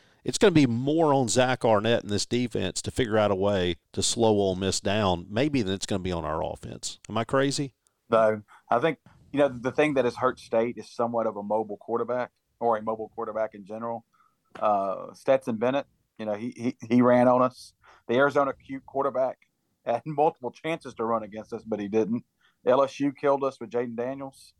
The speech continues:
Speaker 2: So if Jackson's darts mobility, plus I think also, I think State's defense up the middle against the run's okay. It's just when they get to the edge, that's where State struggles sometimes. And that's the reason I think a mobile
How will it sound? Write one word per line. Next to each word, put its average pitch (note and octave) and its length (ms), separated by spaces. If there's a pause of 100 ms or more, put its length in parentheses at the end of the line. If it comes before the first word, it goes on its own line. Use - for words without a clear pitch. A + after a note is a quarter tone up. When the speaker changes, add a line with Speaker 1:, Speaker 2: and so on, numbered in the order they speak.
(120)
Speaker 2:
So B2 300
if B2+ 100
Jackson's C#3 460
darts C3 520
mobility, C3 600
plus C#3+ 500 (320)
I E3 120
think G#3+ 260 (420)
also, C#3+ 340
I - 60
think C3+ 180
State's - 320
defense C#3+ 540
up C3 160
the A#2 80
middle B2+ 340 (100)
against B2+ 240
the G#2+ 80
run's B2+ 280
okay. B2+ 340
It's B2+ 100
just A#2 160
when A#2 80
they A2+ 120
get A#2+ 160
to - 80
the G#2 160
edge, C3 400 (280)
that's B2 160
where A#2+ 120
State A#2+ 260
struggles B2 380
sometimes. C#3 320
And C3 80
that's C3 100
the C#3 60
reason B2 180
I A#2 40
think B2 140
a A#2 40
mobile B2 300